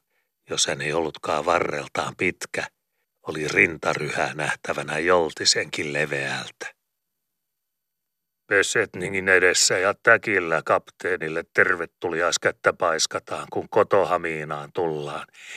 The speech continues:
eikä kajuutan nurkissa", jurahti jämeästä leukapielestä, ja kädet tiivistyivät vielä piukempaan selän taakse. Ne olivat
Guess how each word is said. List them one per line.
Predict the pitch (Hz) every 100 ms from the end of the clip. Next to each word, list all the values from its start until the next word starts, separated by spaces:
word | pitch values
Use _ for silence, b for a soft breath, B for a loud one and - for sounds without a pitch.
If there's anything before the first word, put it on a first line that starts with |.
| B
eikä | 127 101 101
kajuutan | - 98 98 87 - 82 87
nurkissa", | 80 80 - - - - - - - _ _ _ _ _ _ _ _ _ _ _ _ 85
jurahti | 76 71 - 80
jämeästä | 76 80 71 69 - 76
leukapielestä, | 85 78 - - 82 67 65 - - - - _ _ _ _ -
ja | -
kädet | - 87 76 - -
tiivistyivät | 85 78 78 - - 78 76 -
vielä | 87 82 71 -
piukempaan | 85 71 87 - 85 71
selän | - 82 76 71 -
taakse. | - 98 - - - - _ _ _ _ _ _ b b b _
Ne | -
olivat | 80 76